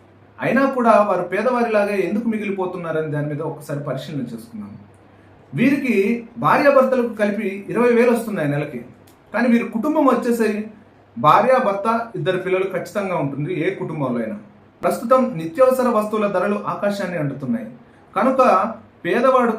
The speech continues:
కనీసం నెల రోజులు బ్రతకాలంటే, నెల రోజులంటే కుటుంబం అంటే భార్య, ఇద్దరు పిల్లలు, నలుగురు ఖచ్చితంగా కుటుంబాన్ని లీడ్ చేయాలంటే, అంటే వారు కుటుంబాన్ని నెల రోజులు బ్రతకాలంటే ఖచ్చితంగా వారికి ఎంత కావాలంటే, ఎట్టి పరిస్థితుల్లో ఇప్పుడున్న ధరలు చూసుకుంటే కూరగాయలు ఏదైనా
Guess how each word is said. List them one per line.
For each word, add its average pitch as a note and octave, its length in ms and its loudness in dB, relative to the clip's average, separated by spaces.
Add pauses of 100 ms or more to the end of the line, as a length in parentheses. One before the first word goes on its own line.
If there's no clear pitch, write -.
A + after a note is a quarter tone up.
కనీసం B3+ 460 0
నెల F3+ 160 0
రోజులు G#3 320 0
బ్రతకాలంటే, F3 640 -2 (200)
నెల E3 180 -4
రోజులంటే A3+ 460 -2 (140)
కుటుంబం G#3+ 280 -6
అంటే F#3+ 220 -6 (140)
భార్య, F3 260 0
ఇద్దరు C#3+ 280 -4
పిల్లలు, B2+ 360 -6 (440)
నలుగురు A3 420 2 (480)
ఖచ్చితంగా A3+ 560 0 (360)
కుటుంబాన్ని A3 460 0
లీడ్ G#3 320 -2
చేయాలంటే, E3+ 400 -2
అంటే D#3+ 240 -4
వారు D#3+ 260 -2
కుటుంబాన్ని G#3+ 520 0
నెల F3 160 0
రోజులు A3 300 -2
బ్రతకాలంటే F#3+ 600 -4 (120)
ఖచ్చితంగా G#3+ 460 -6
వారికి E3+ 200 -4
ఎంత E3+ 260 -8
కావాలంటే, D#3+ 460 -2 (520)
ఎట్టి E3+ 240 -4
పరిస్థితుల్లో A3+ 600 0
ఇప్పుడున్న F#3+ 440 -4
ధరలు F3+ 260 2 (100)
చూసుకుంటే F3 640 -8
కూరగాయలు G3 460 -2 (120)
ఏదైనా F#3 300 -4